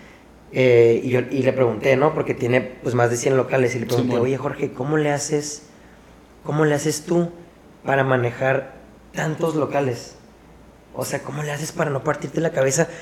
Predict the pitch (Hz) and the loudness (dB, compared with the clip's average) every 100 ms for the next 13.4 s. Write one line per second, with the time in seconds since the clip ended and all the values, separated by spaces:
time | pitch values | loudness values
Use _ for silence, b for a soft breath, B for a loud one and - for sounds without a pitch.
0 | B - 156 - 147 - 135 - - 147 | B 0 2 4 0 2 0 -2 -4 2
1 | 151 147 143 175 175 143 139 170 175 185 | 2 4 8 8 8 8 8 8 8 6
2 | 185 B B - 151 131 131 131 131 - | 4 B B -4 2 8 8 8 4 -4
3 | - - - - 151 - 135 135 143 135 | -16 -20 -20 -6 -4 0 2 6 6 6
4 | 147 151 151 151 127 120 143 135 139 123 | 4 4 6 6 4 2 -2 -2 0 0
5 | 113 120 120 143 180 165 131 123 139 127 | 0 -2 2 0 2 0 2 2 2 2
6 | 147 143 123 120 139 B B B 123 120 | 0 -2 0 0 0 B B B -4 0
7 | 120 120 131 143 147 139 123 - 139 135 | -2 -2 -2 -2 0 0 0 0 0 0
8 | 127 143 156 160 160 160 160 175 180 180 | -2 -2 0 2 2 0 2 2 2 -2
9 | B B B - - - 156 127 117 117 | B B B -20 -20 -10 2 4 6 2
10 | - - - - 127 120 147 - 175 147 | -2 -20 -20 -8 -4 -4 -4 -4 -4 -4
11 | 139 123 120 117 127 113 - 131 139 139 | -2 2 2 0 -2 -2 -2 2 2 2
12 | 135 - 117 127 143 160 156 156 135 120 | -2 -10 -8 -6 -4 -2 0 0 -2 -4
13 | 127 139 143 | -6 -6 -6